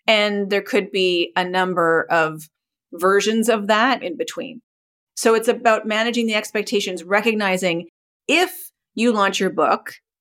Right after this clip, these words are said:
and it seems like nothing has changed in your business, then we don't want to fall into devastation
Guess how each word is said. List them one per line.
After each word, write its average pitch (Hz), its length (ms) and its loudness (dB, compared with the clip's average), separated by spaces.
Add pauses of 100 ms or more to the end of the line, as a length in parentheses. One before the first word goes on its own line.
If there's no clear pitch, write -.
(100)
and 214 160 2
it - 140 -2
seems 370 800 -2
like 156 500 0 (640)
nothing 190 400 0
has 175 160 -4
changed 165 380 -4
in 147 80 -8
your 160 120 -4
business, - 720 -2 (680)
then 202 100 2
we 220 80 6
don't 226 140 0
want 220 120 2
to 208 120 -4
fall 202 240 2
into 202 200 -2
devastation 202 1200 0